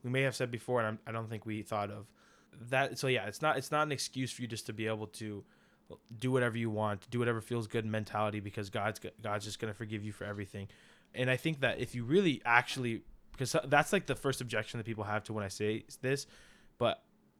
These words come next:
my always, like, I don't say this because it's non-quantifiable, but, like, my first thought is, like, "Okay, then you really haven't thought about this," because if you actually think about this and, like, take this to prayer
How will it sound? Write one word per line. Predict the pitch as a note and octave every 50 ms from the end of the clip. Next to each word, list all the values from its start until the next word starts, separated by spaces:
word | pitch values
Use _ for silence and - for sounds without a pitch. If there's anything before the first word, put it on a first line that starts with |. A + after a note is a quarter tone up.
| _ -
my | A#2 A#2 A#2+ B2+
always, | C3 B2 B2+ B2+ B2 A2+ - -
like, | A2+ G#2+ -
I | - A#2
don't | A#2 A2+ -
say | - - A2+ A#2+
this | B2+ B2 -
because | - A2 A#2 G#2+ G2
it's | F#2+ G2+ G#2+
non-quantifiable, | G#2+ G2+ G2 F#2 - A2 G2+ F#2 - F2+ - G2 A2 A2+ A2+ B2 B2 G#2+
but, | A2+ F#2+
like, | A2 G#2 F#2+ F2+
my | G#2+ G2+
first | - - A#2+ A2 -
thought | - A2+ G#2+ A2
is, | G#2+ G#2
like, | A2 G2 F#2 - - - - -
"Okay, | B2 A2 A#2 G#2
then | F#2 G2+ A2 A#2
you | B2 C3
really | A2+ A#2+ B2 C3+ C#3
haven't | C3 C3+ B2 G#2+ G#2
thought | - - F#2+ G2+ A2+
about | B2 C#3 C#3 C#3 -
this," | - D#3+ E3+ E3+ - - - - - - - _ _ -
because | A#2+ A2+ B2 A2
if | A2 G#2
you | C3 D3+ -
actually | - G#2+ A2+ A2+ - - C#3+ B2+
think | - - A#2+ A#2 -
about | B2 B2+ C3 B2+ - -
this | D3 C#3+ C3+ - - -
and, | A#2 A2 G#2+
like, | G#2 G2 - - -
take | - A#2+ A2+ -
this | - C3 -
to | - B2+
prayer | - - - C3+ C#3+ D3 D3+ D3+